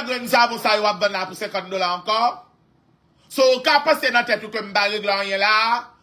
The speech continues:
men kwè m si nou vle madanm mwen cheri, larèn d Ayiti frape.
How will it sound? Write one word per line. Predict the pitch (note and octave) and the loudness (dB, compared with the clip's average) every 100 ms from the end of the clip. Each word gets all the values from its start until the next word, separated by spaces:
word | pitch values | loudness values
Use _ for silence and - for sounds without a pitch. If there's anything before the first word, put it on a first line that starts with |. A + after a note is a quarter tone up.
| _ _ C#3+ | _ _ -6
men | G#3+ G#3+ | -6 -6
kwè | G#3+ A#3+ A#3+ | 0 0 0
m | |
si | - A#3+ | -6 -10
nou | A#3 G#3+ | -10 -8
vle | G#3 | -4
madanm | F#3+ F#3+ F#3 F#3+ | -2 -2 -6 -8
mwen | F#3 | -10
cheri, | F3 G3 G3 G#3+ A3+ A3 _ _ | -8 -8 -8 -10 -14 -20 _ _
larèn | F#3 G3 F#3+ | -2 0 0
d | F#3 | -4
Ayiti | F3+ - D3 | -4 -10 -14
frape. | E3+ D3+ - E3 | -10 -10 -10 -12